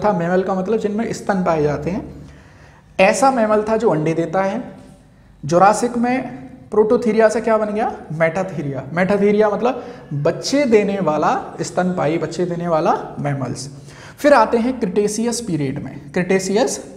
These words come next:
कल्प में। इसमें क्या हुआ कि यहाँ पर जो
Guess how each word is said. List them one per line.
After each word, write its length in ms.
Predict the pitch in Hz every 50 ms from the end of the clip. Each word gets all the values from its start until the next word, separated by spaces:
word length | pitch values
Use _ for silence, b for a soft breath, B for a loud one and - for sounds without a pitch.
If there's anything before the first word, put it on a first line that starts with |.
| - -
कल्प 200 | 185 175 160 147
में। 180 | 139 131 127 127 -
इसमें 280 | 170 - - 208 208 202
क्या 120 | 202 202 196
हुआ 260 | 190 185 190 202 226 - B B B B B B B B B B B -
कि 640 | - 240 247 254 269 285 277 254 - - - - - -
यहाँ 580 | 160 147 143 156 170 170 - - 214 220 262 277
पर 240 | 269 254 220 139 143 147 170 220 - - - - - - - - - - - - b b b b b b b _ _ -
जो 240 | 156 185 226 240